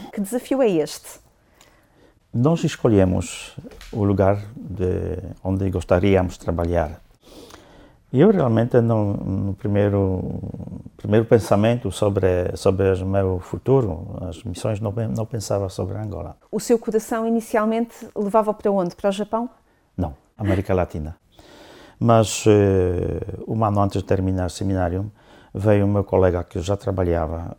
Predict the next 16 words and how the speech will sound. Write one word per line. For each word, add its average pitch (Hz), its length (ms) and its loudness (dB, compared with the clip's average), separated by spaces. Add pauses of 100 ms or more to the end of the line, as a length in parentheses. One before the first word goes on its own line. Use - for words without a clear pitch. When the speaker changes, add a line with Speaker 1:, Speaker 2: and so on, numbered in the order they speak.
Speaker 2:
eh, 87 260 -6
em 92 40 -4
Angola 110 540 -2 (420)
com 92 640 0
um 101 280 -2
dos 92 180 -6
bispos 87 520 -4
angolanos 104 760 -2 (800)
e 180 60 0
fizeram 160 520 6
esta 123 720 4 (140)
pressão, 120 640 4
não 98 240 0
digo 101 240 -2
proposta, 104 560 2
mas 98 300 -2